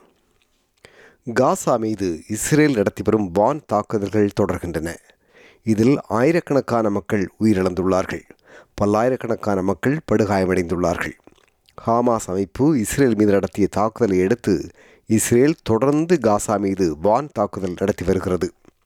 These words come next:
இதற்கிடையில் ஹமாஸ் பிடித்து வைத்திருக்கும் சுமார் இருநூறு பணைய கைதிகளில்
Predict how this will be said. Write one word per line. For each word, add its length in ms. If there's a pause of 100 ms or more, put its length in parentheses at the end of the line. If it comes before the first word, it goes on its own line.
(400)
இதற்கிடையில் 560 (380)
ஹமாஸ் 520
பிடித்து 300
வைத்திருக்கும் 500
சுமார் 380
இருநூறு 460
பணைய 360
கைதிகளில் 580